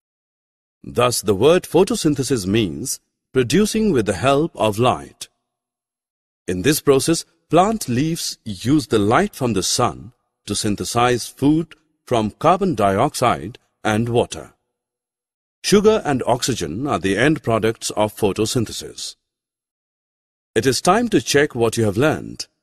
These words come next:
Drag and drop the correct options in their respective boxes. An important function of the leaf is to keep the plant cool in summers. This is accomplished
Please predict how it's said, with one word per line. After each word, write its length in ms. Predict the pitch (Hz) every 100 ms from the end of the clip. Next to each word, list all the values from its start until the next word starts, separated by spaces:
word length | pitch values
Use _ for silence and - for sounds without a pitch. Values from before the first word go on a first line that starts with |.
| _ _ _ 87
Drag 380 | 92 156 208
and 180 | 175 110
drop 340 | 98 120 127 -
the 100 | -
correct 340 | 107 151 - 107
options 640 | 117 - 69 67 117 - _ _ -
in 120 | 101
their 140 | 101 98
respective 640 | 95 - 127 - 127 95
boxes. 680 | 85 101 - - - - - _ _ _ _ _ -
An 100 | 147
important 480 | 160 214 247 254 226
function 440 | - 135 139 156
of 100 | 135
the 80 | 101
leaf 480 | 92 127 80 113 135
is 140 | 117
to 120 | -
keep 340 | - - 220 -
the 100 | 110
plant 420 | 113 113 113 - _
cool 360 | 175 190 214 208
in 160 | 120
summers. 720 | - 110 85 67 - - - - _ _ _ _ _ _ _ _ _ _ _ _ -
This 300 | 73 160 208
is 100 | 175
accomplished 720 | - 131 147 139 147 -